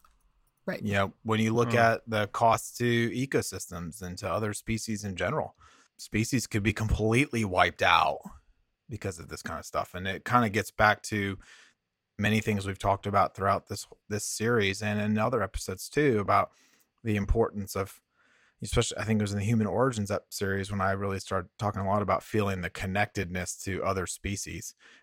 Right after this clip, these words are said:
Speaker 2: and the importance of recognizing our role in, in some cases, the survival or extinction of those species and how we could potentially do something to stop the,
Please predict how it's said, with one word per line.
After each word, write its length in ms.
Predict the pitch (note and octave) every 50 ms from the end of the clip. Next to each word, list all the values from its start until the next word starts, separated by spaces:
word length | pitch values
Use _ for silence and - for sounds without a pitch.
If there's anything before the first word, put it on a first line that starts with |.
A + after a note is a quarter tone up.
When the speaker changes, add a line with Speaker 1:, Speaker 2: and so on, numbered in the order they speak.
| _ -
Speaker 2:
and 180 | G2 G2 F2+
the 120 | F#2+ F#2+ F#2
importance 600 | F2+ F#2 - - A#2 G#2+ - - G#2 G2 F#2+ - -
of 180 | F2+ F2 F2
recognizing 920 | F#2 F#2+ G2 - G#2+ F#2+ - F#2+ F#2 F#2 F#2 F#2+ - F#2+ F#2 F2+ F#2 F#2+ - _ _ _ _ _ _ _ -
our 460 | - G2 G2 F#2+ F#2 F2 E2 E2 D#2+
role 680 | D#2+ E2+ F#2 G2 G#2 G2+ F#2+ F2+ E2 E2+ F#2 F#2+ - - _ _ _ _ _ _ -
in, 400 | G2 F#2+ F#2 F#2 F2+ F2+ G2+ A#2+ - _ _ _ _ _ _ _ _ _ -
in 100 | F#2+ F2+
some 200 | - G2 F#2 E2
cases, 380 | - F#2 F2 - F#2+ F2+ -
the 280 | - - F2 E2+ D#2 C#2 -
survival 500 | - - F#2 E2+ E2+ D#2+ D#2+ D#2+ F2+ F2+
or 240 | F2+ F#2+ F#2+ E2+ D#2+
extinction 500 | D#2 - - - C3 C3+ - - E2+ D#2+
of 120 | C#2+ C2
those 180 | D2 D2 - -
species 440 | - - - - - - B2 C3+
and 120 | - G2+ F2
how 260 | F#2+ F#2+ F2+ F2+ D#2+ C2+
we 100 | - F#2
could 200 | F2 - F#2+ - -
potentially 420 | - - - G2+ F2 - - D#2+
do 160 | D2+ - G#2+
something 320 | G#2 - - E2 D#2+ D#2+ C#2
to 60 | C#2+
stop 560 | - - - - - - - A2 - - - _
the, 180 | - C#2+ A1+